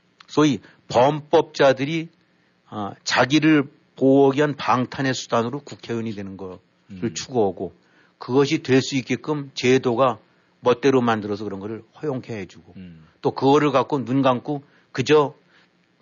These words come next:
Speaker 1: 그 조국의 죄명이라든가 조국이 어떤 짓거를 저질러서 유죄 판결 다 받은 걸 알면서도
Speaker 2: 예.
Speaker 1: 그냥 조국하면은 또
Speaker 2: 음.
Speaker 1: 달라붙어갖고
Speaker 2: 네.
Speaker 1: 눈 감고 지지해주고 있는,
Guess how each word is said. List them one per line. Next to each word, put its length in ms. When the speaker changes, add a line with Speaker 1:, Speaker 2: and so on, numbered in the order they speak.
Speaker 1:
그 140
조국의 720
죄명이라든가 680
조국이 360
어떤 280
짓거를 460
저질러서 540
유죄 200
판결 240
다 140
받은 240
걸 120
알면서도 560
Speaker 2:
예. 200
Speaker 1:
그냥 400
조국하면은 800
또 80
Speaker 2:
음. 60
Speaker 1:
달라붙어갖고 840
Speaker 2:
네. 120
Speaker 1:
눈 240
감고 360
지지해주고 640
있는, 280